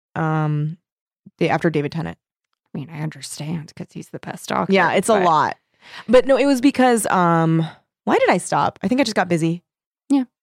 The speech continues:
Speaker 2: that's
Speaker 1: And
Speaker 2: fair.
Speaker 1: then I was like, "Oh, I'll revisit that
Speaker 2: There's
Speaker 1: later."
Speaker 2: just been so much Doctor Who since then.
Speaker 1: There has
Speaker 2: That's why
Speaker 1: been
Speaker 2: I'm surprised.
Speaker 1: so, so much. Yeah.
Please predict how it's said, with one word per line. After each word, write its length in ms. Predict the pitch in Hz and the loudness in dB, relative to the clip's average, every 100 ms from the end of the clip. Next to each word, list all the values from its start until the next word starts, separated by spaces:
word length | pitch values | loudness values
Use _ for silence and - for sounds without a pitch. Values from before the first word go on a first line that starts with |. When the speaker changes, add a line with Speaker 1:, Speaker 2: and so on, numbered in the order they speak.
| _ | _
Speaker 2:
that's 160 | 247 - | -8 0
Speaker 1:
And 100 | 180 | 2
Speaker 2:
fair. 40 | 175 | 4
Speaker 1:
then 180 | 175 170 | 4 2
I 120 | 175 | 0
was 160 | 170 170 | 0 -2
like, 160 | 165 | -4
"Oh, 100 | 196 175 | 0 2
I'll 100 | 170 | 2
revisit 320 | 165 156 - | 0 -4 -8
that 160 | - | -2
Speaker 2:
There's 160 | 220 214 | 0 2
Speaker 1:
later." 80 | 214 | 0
Speaker 2:
just 100 | - | 0
been 140 | 208 180 | -2 0
so 180 | 196 | 0
much 380 | 185 180 - 180 _ _ | 0 -2 -6 -16 _ _
Doctor 260 | 185 - 156 | -6 -4 -6
Who 160 | 160 | -6
since 300 | 220 - 143 | -6 -8 -12
then. 260 | - - 156 _ - | -10 -10 -10 _ 0
Speaker 1:
There 280 | 202 196 185 | 4 4 2
has 300 | 196 202 175 | 2 0 2
Speaker 2:
That's 80 | |
why 120 | 185 170 | 2 2
Speaker 1:
been 60 | |
Speaker 2:
I'm 80 | 165 | 0
surprised. 380 | 160 170 156 160 | -2 -4 -4 0
Speaker 1:
so, 140 | 262 214 | 2 2
so 140 | 170 | 0
much. 580 | 110 - - - - - | -2 -10 -10 -12 -14 -6
Yeah. 220 | 165 - | -4 -4